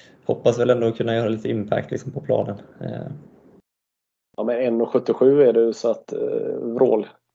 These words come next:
Speaker 2: Liten är du inte.
Speaker 1: Nej, någon mellanting så.
Speaker 2: Mm.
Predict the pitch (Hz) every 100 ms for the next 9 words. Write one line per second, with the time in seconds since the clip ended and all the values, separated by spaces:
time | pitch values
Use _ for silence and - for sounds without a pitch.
0 | _ _ 120 120 139 131 107 113 104 -
1 | - _ _ _ _ _ _ _ _ _
2 | _ _ - - - 127 127 - - 127
3 | 127 127 110 110 117 117 120 107 - _
4 | _ _ _ _ _ - 110 117